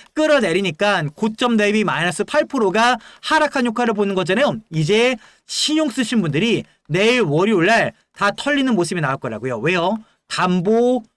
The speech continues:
부족 현상이 나와줄 가능성이 높기 때문이겠죠. 왜요? 자, 여러분들 신용 쓰신 분들은요. 담보 부족 현상이 나오면 두 가지 중에 하나예요. 예수금을 채워 넣던가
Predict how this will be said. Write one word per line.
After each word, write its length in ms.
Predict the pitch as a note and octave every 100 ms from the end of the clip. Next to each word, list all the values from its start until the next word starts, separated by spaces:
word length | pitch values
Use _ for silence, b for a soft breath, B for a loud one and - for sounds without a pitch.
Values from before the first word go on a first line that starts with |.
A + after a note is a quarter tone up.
| _ _
부족 380 | - E3 A3 A3
현상이 300 | G3+ F#3 F3+
나와줄 360 | D#3 D3 D3+ F3
가능성이 320 | D3 C3 F3+
높기 220 | F3+ A#3+
때문이겠죠. 680 | A3 G#3+ G#3+ C3+ - G3 D#3+ B -
왜요? 400 | B3 A#3 A#3 - B B B
자, 220 | G#3+ G#3
여러분들 280 | G#3 A#3+ A3+
신용 360 | - D#4+ E4 D#4
쓰신 260 | C4+ A#3+
분들은요. 540 | G3+ F3 D3+ A3 C3+ - _ _
담보 460 | - G#3 A3+ B3+ C4+
부족 260 | A3+ A3+
현상이 220 | A3+ A#3 G3+
나오면 420 | C3 F#3+ G#3 - b b
두 140 | - A3
가지 220 | A#3 F#3+
중에 100 | F#3+
하나예요. 360 | D3+ D3 B2+ A#2
예수금을 540 | E3 A3+ B3+ A3+ A3
채워 200 | A3 A#3+
넣던가 460 | G3+ D3+ D3+ F#3